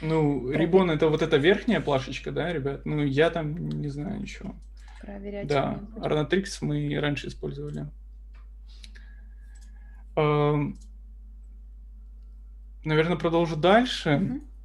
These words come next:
Speaker 1: То есть вот, вот таким вот принципом были сделаны все волосы, то есть аб-, абсолютно ничего военного, да.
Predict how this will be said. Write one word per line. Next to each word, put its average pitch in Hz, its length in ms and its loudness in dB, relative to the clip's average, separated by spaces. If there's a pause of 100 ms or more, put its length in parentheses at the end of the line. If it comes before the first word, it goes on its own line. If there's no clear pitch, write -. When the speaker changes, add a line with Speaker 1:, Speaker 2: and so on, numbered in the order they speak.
Speaker 1:
То 151 80 6
есть 131 180 6
вот, 151 380 0
вот 156 180 -2
таким 226 220 6
вот 180 180 6
принципом 190 520 6
были 147 200 2
сделаны 147 440 4
все 131 220 0
волосы, 170 520 4
то 139 120 -2
есть 131 220 -4 (100)
аб-, 143 240 -2
абсолютно 160 420 0
ничего 143 440 2
военного, 151 500 4
да. 160 260 0